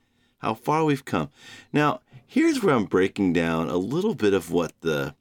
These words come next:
the lifestyle and the hideaway is about. Uh, let's hear. This is from episode one, kinda shaping what the hideaway is about. It's just, it's whatever you want it to be when you can let your hair down.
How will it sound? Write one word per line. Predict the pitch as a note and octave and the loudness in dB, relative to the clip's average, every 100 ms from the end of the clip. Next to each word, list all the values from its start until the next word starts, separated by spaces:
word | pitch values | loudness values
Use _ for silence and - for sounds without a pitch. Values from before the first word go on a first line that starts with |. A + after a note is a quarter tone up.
| _ _ _ _ _ - | _ _ _ _ _ -4
the | E2+ | -2
lifestyle | D2+ D#2 E2+ - D2 C#2+ C#2+ C#2+ | 0 -2 -2 -2 -2 -2 -2 -4
and | B1+ D2 | -6 -6
the | B1+ | -8
hideaway | - - C#2 D2 C2+ C#2 C2+ - | -10 -8 -4 -4 -4 -6 -6 -8
is | - - | -12 -14
about. | C2 - A#1+ A#1 - - - _ _ _ _ _ _ _ _ _ - | -14 -8 -6 -6 -10 -20 -20 _ _ _ _ _ _ _ _ _ -16
Uh, | D#2 D#2 D2+ - _ _ | -8 -6 -6 -8 _ _
let's | D#2+ G#2 D3 - - | -6 -4 -4 -8 -10
hear. | D#2 E2+ D#2 | -6 -4 -4
This | G2 | -4
is | B2+ | -6
from | - D#3+ | -2 0
episode | E3 - - F3 D#3+ D#3 | -2 -4 -2 -2 -2 -2
one, | E3 A2 D#2 | -2 0 -2
kinda | C#2+ A#2 B2 | -4 -4 -2
shaping | - - C#3 C#3 - G2 | -2 0 0 0 -2 -4
what | - | -6
the | - | -12
hideaway | - - A2 A2+ A2+ A2 A2+ | -12 -4 0 2 2 0 0
is | G2 G2+ | -2 -6
about. | - C2 - - _ - - | -10 -10 -10 -12 _ -10 -2
It's | B2+ | 2
just, | E3 C#3+ - - - - | 2 2 -2 -6 -12 -4
it's | B2 - | -2 4
whatever | A#2+ C#3 F#3 A3+ | 6 6 4 4
you | F3 | 6
want | B2+ A#2+ B2 | 6 6 4
it | |
to | B2 | 2
be | G2 F2+ G2 G#2 - _ _ - - - - | 2 4 2 -2 -12 _ _ -20 -14 -14 -4
when | G2 F#2 | 2 2
you | E2+ | 2
can | - D#2+ D2+ | 0 0 2
let | F#2 | 2
your | G#2 G#2 | 2 0
hair | F2 F2 E2+ | 2 2 2
down. | E2 D#2+ D#2 | 0 0 -2